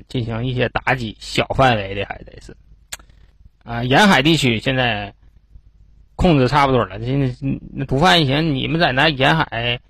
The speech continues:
控制这么严，那我就上内地闹去呗。那墨西哥那么大地方呢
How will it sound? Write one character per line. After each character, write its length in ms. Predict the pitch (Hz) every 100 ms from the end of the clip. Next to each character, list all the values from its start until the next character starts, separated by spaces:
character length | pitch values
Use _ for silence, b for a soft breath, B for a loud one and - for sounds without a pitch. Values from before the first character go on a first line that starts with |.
| _ _
控 220 | - 165
制 100 | 147
这 80 | 151
么 80 | 131
严， 260 | 110 117
那 80 | 143
我 220 | 131 -
就 100 | 120
上 220 | 131 151 160
内 120 | 170
地 160 | 185 165
闹 280 | 156 147
去 100 | 120
呗。 200 | 110 95 b b -
那 80 | 135
墨 160 | 170
西 160 | 160 156
哥 100 | 131
那 100 | 147
么 60 |
大 160 | 147 147
地 160 | 151 151
方 160 | 104
呢 220 | 95 98